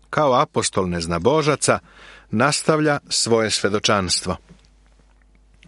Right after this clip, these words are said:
Sećaš se da je ovu poslanicu vrlo lično započeo. Sada napušta doktrinalni deo i vraća se na ličnu notu kojom je otpočeo poslanicu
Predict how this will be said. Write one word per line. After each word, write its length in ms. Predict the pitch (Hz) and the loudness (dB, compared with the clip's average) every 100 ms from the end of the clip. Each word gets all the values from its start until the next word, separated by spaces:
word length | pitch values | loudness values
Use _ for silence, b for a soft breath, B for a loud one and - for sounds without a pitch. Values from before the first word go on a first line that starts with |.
| - | -8
Sećaš 440 | - 180 - 104 | 0 2 2 0
se 100 | - | 2
da 100 | 104 | 2
je 80 | 110 | 2
ovu 140 | 123 104 | 2 2
poslanicu 760 | - 139 - 156 147 - 120 B B B B B | 0 0 0 0 0 0 -2 B B B B B
vrlo 280 | 123 160 180 | -2 0 2
lično 440 | 156 160 - 113 104 | 2 0 -2 -2 2
započeo. 640 | 120 117 - - 90 85 - _ _ _ _ _ B B B B B | 2 0 -4 -4 -4 -4 -10 _ _ _ _ _ B B B B B
Sada 280 | - 156 139 | 0 2 4
napušta 600 | 127 156 190 165 - 101 | 4 2 0 0 0 -2
doktrinalni 920 | 117 131 - 117 104 95 87 82 85 | -2 -4 -4 -2 0 -2 -2 -4 -4
deo 340 | 80 135 156 - _ _ _ _ _ | 0 2 0 -2 _ _ _ _ _
i 120 | 117 | -2
vraća 380 | 107 135 147 143 | 0 0 0 -2
se 160 | - 120 | 0 0
na 120 | 110 | 0
ličnu 420 | 131 139 - 123 | 0 -2 -2 0
notu 520 | 113 123 139 - 87 - _ _ _ | 0 2 0 -2 -8 -10 _ _ _
kojom 300 | - 120 110 | 0 2 2
je 120 | 110 | 2
otpočeo 560 | 147 165 - 87 - 87 | 2 0 -4 -4 -2 -2
poslanicu 800 | - 139 - 175 165 147 - | -2 -2 0 0 0 -2 -2